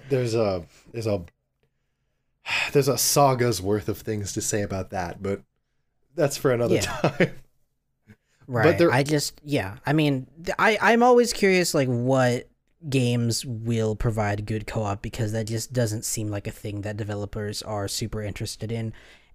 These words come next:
Speaker 2: And I think I understand why. I just, like, <laughs> I don't know. I wish there were more a way outs. I wish there were more ways out. I wish there were more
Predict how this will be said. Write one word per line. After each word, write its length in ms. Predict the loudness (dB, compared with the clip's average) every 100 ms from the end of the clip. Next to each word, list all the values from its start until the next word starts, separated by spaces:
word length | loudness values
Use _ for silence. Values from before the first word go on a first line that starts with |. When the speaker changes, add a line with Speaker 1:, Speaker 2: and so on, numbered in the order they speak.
| -4
Speaker 2:
And 180 | 2 4
I 100 | 2
think 340 | 2 2 4
I 140 | 6
understand 680 | 6 4 2 2 2 2 -2
why. 560 | -6 -2 0 2 0 -4 -10 _ _ _ _
I 140 | 0 0
just, 280 | 2 0 -2 -4 -6 -12 -8
like, 440 | -4 -2 0 4 4 2 -10
<laughs> 160 | -16 -2
I 100 | 2
don't 120 | 4
know. 160 | 4 4
I 100 | 4
wish 280 | 4 0 0
there 120 | 0
were 140 | 2
more 360 | 2 2 2 2
a 60 | 2
way 220 | 2 4
outs. 640 | 4 2 0 -6 -8 -6
I 120 | 0 2
wish 180 | 2
there 120 | 2 4
were 120 | 4
more 260 | 4 4
ways 360 | 4 4 4 2
out. 340 | 0 -4 -6
I 80 | -6
wish 240 | -2 -2 0
there 140 | 0
were 80 | 2
more 360 | 4 4 2